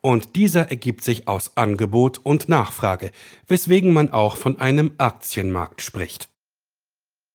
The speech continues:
Um auf Kursentwicklungen zu spekulieren, müssen Händler aber nicht unbedingt Aktien kaufen. Es gibt außerdem noch den Derivathandel.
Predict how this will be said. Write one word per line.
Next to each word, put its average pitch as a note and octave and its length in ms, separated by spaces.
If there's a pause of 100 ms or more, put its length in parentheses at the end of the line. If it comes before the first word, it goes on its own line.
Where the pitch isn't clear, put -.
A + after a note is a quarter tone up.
(180)
Um B2+ 300
auf G#2+ 280
Kursentwicklungen G#2 920
zu G2+ 120
spekulieren, B2+ 720 (200)
müssen E3+ 300
Händler B2 400
aber G2+ 180
nicht A2+ 260
unbedingt G#2+ 580
Aktien A2 460
kaufen. F#2+ 460 (600)
Es D#3+ 180
gibt - 240
außerdem B2+ 460
noch C3 180
den C#3 340
Derivathandel. A#2 1040